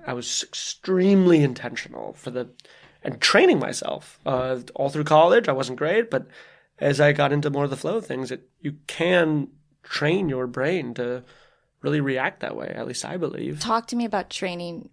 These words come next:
Speaker 2: that brain.
Speaker 1: Yeah.
Speaker 2: Does that mean, like, moment by moment, just reinforcing, "I'm gonna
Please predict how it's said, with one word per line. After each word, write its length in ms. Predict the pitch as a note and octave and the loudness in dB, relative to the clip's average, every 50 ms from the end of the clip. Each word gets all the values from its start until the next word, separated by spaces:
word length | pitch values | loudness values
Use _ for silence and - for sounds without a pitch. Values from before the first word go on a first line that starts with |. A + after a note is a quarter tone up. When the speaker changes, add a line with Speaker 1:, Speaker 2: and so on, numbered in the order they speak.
| _ _ _ - | _ _ _ -8
Speaker 2:
that 340 | - D3+ C#3+ C3+ - - _ _ _ _ | -4 -2 -2 -2 -4 -6 _ _ _ _
brain. 440 | - E3+ D3+ A2+ E2+ G2+ D#3 F#3 F3+ - _ _ - | -8 -6 -6 -4 -6 -6 -8 -8 -12 -14 _ _ -2
Speaker 1:
Yeah. 240 | B2 C3+ D3 D3 D3+ | 0 0 0 0 0
Speaker 2:
Does 120 | G#3+ G3+ | 0 2
that 160 | G#3 A3 A3 | 4 4 4
mean, 240 | A3+ A3+ A3 G#3 G3 | 2 0 -2 -2 -4
like, 200 | F3+ E3+ E3 - | -4 -4 -4 -4
moment 320 | F3+ E3+ F3 F3+ F3+ F3+ E3+ | -4 -2 -2 -2 -2 -2 -2
by 120 | F3 E3+ | -2 -2
moment, 380 | E3 E3 D#3+ E3 E3+ F3 - E3 | -2 -4 -6 -6 -6 -8 -8 -6
just 220 | - E3+ - - | -8 -8 -6 -6
reinforcing, 920 | E3+ E3+ D#3+ E3 D#3+ D3+ - - D3 E3 - - - F#3 F#3 F#3 F#3 F3+ - - | -6 -6 -4 -6 -8 -8 -6 -4 -4 -4 -4 -6 -6 -6 -6 -6 -8 -8 -8 -8
"I'm 80 | F3 F3 | -6 -6
gonna 380 | F3+ E3 D#3+ D#3+ D#3+ D#3 - | -4 -6 -6 -6 -8 -10 -12